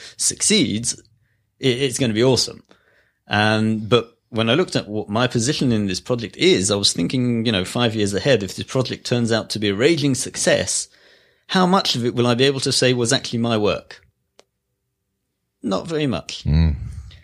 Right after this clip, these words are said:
Speaker 1: And beyond that, the project was so huge that I couldn't e-, from my position, I couldn't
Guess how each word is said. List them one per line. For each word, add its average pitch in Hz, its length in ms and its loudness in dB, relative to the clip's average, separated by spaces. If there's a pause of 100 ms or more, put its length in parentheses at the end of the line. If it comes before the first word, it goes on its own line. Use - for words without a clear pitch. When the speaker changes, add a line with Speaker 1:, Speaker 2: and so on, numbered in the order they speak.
(340)
Speaker 1:
And 110 1160 2 (300)
beyond 135 320 6
that, 120 140 2
the - 60 -6
project 139 320 0
was 104 120 0
so 214 260 4
huge 110 480 -2
that 120 300 -2 (640)
I 113 580 2
couldn't 135 360 -2
e-, 127 100 2
from 110 200 -2
my 139 140 4
position, 135 800 0 (100)
I 113 420 0
couldn't - 320 -6